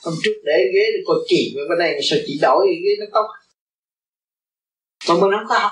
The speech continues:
chỗ nào. Rồi sau ở trong này nó mới giải thích. Vì nó nghịch cái hướng nào. Cái này thuộc về cây. Mà con nhà này nó hướng gì rồi đem đo, hướng nào nó hợp thì hướng đó.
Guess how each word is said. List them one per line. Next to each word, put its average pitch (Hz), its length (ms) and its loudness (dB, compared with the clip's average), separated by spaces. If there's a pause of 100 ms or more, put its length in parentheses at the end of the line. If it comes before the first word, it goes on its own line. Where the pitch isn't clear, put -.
chỗ 220 100 0
nào. 185 360 0 (280)
Rồi 156 140 2
sau 220 240 0
ở 233 100 -2
trong 226 160 -2
này 175 140 2
nó 190 80 0
mới 220 180 0
giải 196 240 0
thích. 247 100 -6 (680)
Vì 156 120 4
nó 220 60 2
nghịch 208 260 4 (100)
cái 240 100 2
hướng 277 240 -2
nào. - 240 0 (1500)
Cái 262 80 0
này 247 140 2 (120)
thuộc - 160 2
về 165 360 2
cây. 415 200 2 (600)
Mà - 160 0
con 196 140 2
nhà 165 200 0
này 156 180 -6
nó 208 100 2
hướng 226 300 0
gì 160 180 -4
rồi 160 140 0
đem 185 200 2
đo, 185 240 0 (240)
hướng 214 200 -4
nào 156 220 2
nó 180 80 -2
hợp - 200 0 (180)
thì 165 80 -8
hướng 165 200 -10
đó. - 220 -4